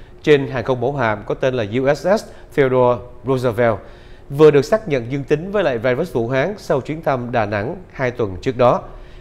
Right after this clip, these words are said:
phát ngôn viên của Bộ Ngoại giao Việt Nam Lê Thị Thu Hằng nói rằng đang tìm hiểu thông tin này và khẳng định chuyến thăm của hàng không mẫu hạm Mỹ kết thúc một cách tốt đẹp. Trước đó, hôm hai mươi bốn tháng ba,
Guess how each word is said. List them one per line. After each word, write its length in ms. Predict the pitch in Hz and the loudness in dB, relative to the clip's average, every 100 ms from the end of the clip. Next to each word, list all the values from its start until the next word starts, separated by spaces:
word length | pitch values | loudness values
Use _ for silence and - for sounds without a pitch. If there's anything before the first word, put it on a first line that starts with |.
| - | -4
phát 160 | - 226 | 0 2
ngôn 140 | 180 | 2
viên 120 | 160 | 0
của 60 | 156 | 0
Bộ 60 | 156 | 0
Ngoại 160 | 123 | 2
giao 140 | 127 127 | 0 0
Việt 260 | 120 98 | -2 -2
Nam 320 | 117 131 127 117 - - - - - | 0 2 0 -4 -16 -20 -20 -20 -6
Lê 180 | 143 139 | 0 0
Thị 120 | 127 | 0
Thu 160 | 113 135 | -2 -2
Hằng 220 | 127 104 | -2 -2
nói 160 | 107 156 | -2 0
rằng 200 | 127 98 - - - - | 0 -2 -12 -20 -14 2
đang 160 | 196 202 | 2 4
tìm 180 | 143 | -2
hiểu 320 | 120 117 131 196 | 0 2 2 0
thông 240 | - 151 135 | 0 -2 0
tin 200 | 143 123 | -2 0
này 180 | 120 98 - - - | 0 -2 -10 -20 -2
và 120 | 139 | 0
khẳng 280 | 139 131 180 | 2 0 0
định 260 | 165 117 - | 0 -2 -6
chuyến 280 | - 156 202 | -6 -6 -2
thăm 260 | 185 151 139 - - | 0 0 -2 -14 -4
của 100 | 147 | 0
hàng 120 | 165 | 0
không 220 | 113 139 127 | 0 0 0
mẫu 160 | 123 | 0
hạm 280 | 165 92 107 | 0 -4 -4
Mỹ 260 | 110 110 - - | -2 -2 -6 -4
kết 120 | 185 190 | -2 -2
thúc 140 | 208 | -4
một 140 | 120 | -4
cách 120 | 117 - | -6 -2
tốt 120 | 147 156 | 0 2
đẹp. 140 | 110 - - - - - - - - - | 2 0 -18 -20 -20 -20 -20 -20 -20 -2
Trước 180 | 196 156 | 0 4
đó, 280 | 143 180 - | 4 2 0
hôm 240 | 143 127 | -2 -2
hai 120 | 123 123 | -4 -2
mươi 60 | |
bốn 140 | 127 151 | -2 -2
tháng 160 | 170 | -2
ba, 180 | 143 | 0